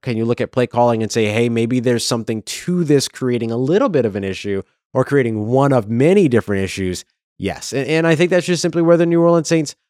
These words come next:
offense is. I mean, you know, it's more than just saying, "Oh, well, they had a bad game here." I mean, this is now two games in a row, really three games in a row,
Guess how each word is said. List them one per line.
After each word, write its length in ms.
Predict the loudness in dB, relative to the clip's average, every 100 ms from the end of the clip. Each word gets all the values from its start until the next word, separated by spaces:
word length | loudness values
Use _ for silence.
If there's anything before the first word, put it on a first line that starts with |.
| _ _
offense 480 | 2 2 0 -2 -2
is. 480 | 2 4 4 0 -6
I 80 | -2
mean, 280 | 0 0
you 120 | 2 2
know, 80 |
it's 140 | 0 0
more 260 | 4 6
than 160 | 4 2
just 200 | 0 0
saying, 320 | 2 4 4
"Oh, 100 | 4
well, 120 | 4
they 100 | 0
had 200 | 0 0
a 40 | 0
bad 360 | 2 2 2
game 340 | 2 2 2 -2
here." 260 | -4 -4
I 60 | -4
mean, 240 | -4 -8
this 220 | -6 -6 -6
is 180 | -6
now 200 | -4 -4
two 260 | -4 -2 0
games 340 | 2 0 -2
in 60 | -2
a 40 |
row, 180 | 0 2
really 340 | 4 4 4 2
three 420 | _ 2 2 2
games 340 | 0 0 -4
in 80 | -6
a 60 | -6
row, 260 | -8 -8